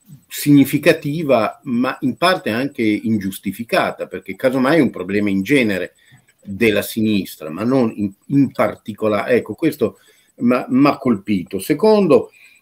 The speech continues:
ricadute sul, eh, governo. Anche qui, eh, il, il sociologo Ricolfi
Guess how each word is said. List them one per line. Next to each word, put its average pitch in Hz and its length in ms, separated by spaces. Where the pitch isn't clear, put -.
ricadute 147 760
sul, 139 600
eh, 113 340
governo. 98 840
Anche 143 340
qui, 185 320
eh, 110 1120
il, 151 680
il 131 120
sociologo 135 760
Ricolfi 123 920